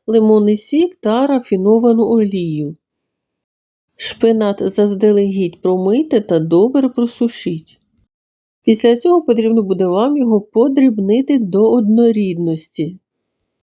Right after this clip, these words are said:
Оскільки його досить багато, розділіть шпинат на дві-три частини.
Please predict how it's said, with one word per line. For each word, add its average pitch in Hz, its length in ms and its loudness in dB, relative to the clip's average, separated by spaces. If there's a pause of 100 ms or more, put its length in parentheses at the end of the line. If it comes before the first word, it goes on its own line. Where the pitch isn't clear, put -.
(800)
Оскільки 214 520 0
його 190 160 2
досить 185 420 0
багато, 175 640 0
розділіть 185 500 0
шпинат 170 520 -2
на 165 160 2
дві-три 175 680 -2
частини. 165 880 -4